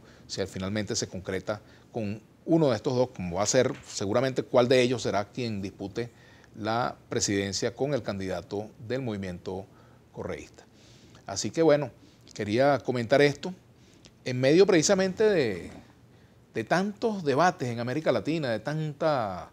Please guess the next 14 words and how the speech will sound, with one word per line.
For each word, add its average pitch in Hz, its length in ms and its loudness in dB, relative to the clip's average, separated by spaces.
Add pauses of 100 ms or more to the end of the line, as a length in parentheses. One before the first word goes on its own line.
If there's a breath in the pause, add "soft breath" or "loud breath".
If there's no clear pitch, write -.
(340 soft breath)
disputa 127 420 0
política. 127 640 0 (480)
Es 123 100 -8
importante 135 600 -2
que 143 100 -2
se 120 160 -4
reivindique 120 680 0 (760)
el 113 180 -2
derecho 113 340 0
de 147 60 6
los 127 100 2
ciudadanos 110 640 -2 (200)
a 113 100 0
elegir, 107 480 2